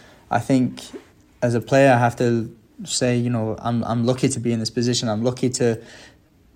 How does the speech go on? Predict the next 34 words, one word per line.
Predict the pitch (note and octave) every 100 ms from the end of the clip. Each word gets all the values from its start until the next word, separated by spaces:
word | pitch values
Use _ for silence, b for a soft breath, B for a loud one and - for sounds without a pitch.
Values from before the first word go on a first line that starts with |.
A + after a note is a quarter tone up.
| _ - - -
continue, | - B2 C3+ C3 B2+
you | A#2+ A#2
know, | A#2
working | G#2+ B2 A#2+ A#2+ B2+ A#2+
and | A2 A2 -
playing | - A#2+
football, | A2+ C3 - B2 A#2+ A#2+
and | A2+ A2 G#2+
it's, | - A#2+ - - - - -
you | -
know, | A2 G#2+ - - _
a, | A#2 A#2
a | A#2+
pleasure | - C3+ C3
to, | A2 - A#2 G#2+
to | G#2+ A#2+
do | C3
that. | C#3 A2 - -
And | A#2+
I | A#2
know | A#2+ A#2
that | A2+ A2 -
there | B2
are | A#2
a |
lot | A#2 B2
of | B2+
people | C3 B2 A#2
around | A#2 A#2
the | A2+
world | A#2 B2+ B2+
that | B2 A#2
are | A#2
in | A2